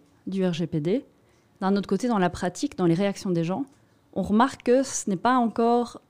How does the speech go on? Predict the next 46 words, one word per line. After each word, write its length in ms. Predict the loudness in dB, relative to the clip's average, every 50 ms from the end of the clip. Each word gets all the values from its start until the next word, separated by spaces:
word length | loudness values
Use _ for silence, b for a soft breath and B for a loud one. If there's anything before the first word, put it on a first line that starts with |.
| _ -10
bien 320 | -8 -4 -2 0 2 2
ancré 320 | 2 0 0 0 -2 0
que 220 | 0 0 0 -2 -2 0
les 140 | 2 2 4
gens 140 | 4 2 2
ont 140 | 2 2 2
vraiment 300 | 2 2 0 0 2 2
des 100 | 2 2
droits 360 | 0 0 0 0 0 -2 -2 b b b b b b b b b
et 40 | -8
qu'on 100 | -6 -4
ne 60 | -2
peut 100 | -2 -2
pas 140 | 0 0 2
leur 140 | 2 2 2
demander 320 | 2 0 0 0 0 0
n'importe 360 | 0 -2 -2 -4 -6 -6 -8 -6
quoi 140 | -4 -2 -4
en 80 | -2
termes 180 | -2 -2 -2 -2
de 60 | 0
données 260 | 0 0 0 0 0
personnelles. 500 | -2 -4 -6 -6 -4 -2 -2 -2 -2 -4 -6 b b b b b b b b -4
On 120 | 0 0 2
entend 220 | 2 2 0 -2
souvent « 440 | -2 -2 -2 0 0 0 0 -2 -4 -10 _ _ _ -8
je 120 | -4 -2
n'ai 80 | 0 2
rien 200 | 2 2 2 0
à 40 | 0
cacher ». 320 | -4 -8 -12 -14 -14 -16 -18 _ _ _ _ _ _ b b b b b b b b b b _
Voilà, 180 | 0 0 0 0 -4
c'est 160 | -6 -4 0
pas 140 | 0 0 0
parce 140 | 0 -2
que 80 | -2 -2
vous 160 | -2 0 2
avez 160 | 2 4 4
rien 200 | 4 4 4 2 2
à 40 | 2
cacher 320 | 0 -2 -4 -2 -2 -2
que 60 | 0 0
vous 80 | 0
devez 160 | 0 0 0
tout 140 | -2 -2 -4
divulguer. 480 | -4 -2 -2 0 0 0 0 -2 -4